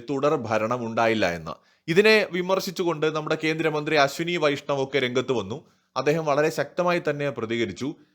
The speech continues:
"കോവിഡിന് ശേഷം ഇന്ത്യ ഉൾപ്പെടെ, ഏഹ്, ഒരു ലോക രാജ്യത്തും, ആ, സർക്കാരുകൾ, ഭരണ തുടർച്ച സർക്കാരുകൾക്ക് ലഭിച്ചിട്ടില്ല" എന്ന മാർക്ക് സക്കർബർഗിന്റെ വാദം ഇന്ത്യയുടെ കാര്യത്തിൽ തെറ്റാണെന്നും രണ്ടായിരത്തി ഇരുപത്തിനാലിലെ പൊതുതെരഞ്ഞെടുപ്പിൽ എൻ ഡി എ ഗവൺമെന്റ് തന്നെയാണ്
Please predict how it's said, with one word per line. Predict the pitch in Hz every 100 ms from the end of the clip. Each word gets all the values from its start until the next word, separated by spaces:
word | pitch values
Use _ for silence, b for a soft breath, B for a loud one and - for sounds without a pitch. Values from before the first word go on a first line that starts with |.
| b
"കോവിഡിന് | - 160 175 190
ശേഷം | 185 165 180 156
ഇന്ത്യ | 156
ഉൾപ്പെടെ, | 170 147 147 151 180 B B
ഏഹ്, | 120
ഒരു | 123 147 208
ലോക | 196 170 175
രാജ്യത്തും, | 160 147 147 143 160 165 156
ആ, | 127
സർക്കാരുകൾ, | 120 135 - 156 147 147 151 147 151
ഭരണ | 117 120 160
തുടർച്ച | 170 143 139 - 110 80
സർക്കാരുകൾക്ക് | 110 117 135 139 135 131 135
ലഭിച്ചിട്ടില്ല" | 117 123 - 135 135 127
എന്ന | 117 113 156 - B -
മാർക്ക് | 117 135 143
സക്കർബർഗിന്റെ | 123 - 123 143 123 117 120
വാദം | 107 104 101 135
ഇന്ത്യയുടെ | 147 170 208
കാര്യത്തിൽ | 165 131 113 123
തെറ്റാണെന്നും | 113 104 113 104 92 110 95 - b b 147
രണ്ടായിരത്തി | 165 190 202 180
ഇരുപത്തിനാലിലെ | 180 165 175 170 156 131 123 123
പൊതുതെരഞ്ഞെടുപ്പിൽ | 131 113 110 113 101 92 - 95 139 -
എൻ | 190
ഡി | 202
എ | 214
ഗവൺമെന്റ് | 180 160 160 160 160 147
തന്നെയാണ് | 143 139 127